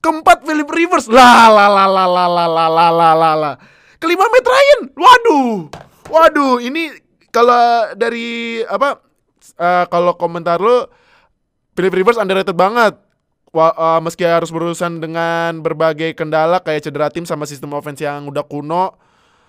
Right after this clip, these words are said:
eh, Rivers masih bisa nunjukin,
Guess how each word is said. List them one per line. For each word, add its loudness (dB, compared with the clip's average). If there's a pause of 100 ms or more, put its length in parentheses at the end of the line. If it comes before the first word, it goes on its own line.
(220)
eh, -2
Rivers -8
masih -10
bisa -6
nunjukin, -10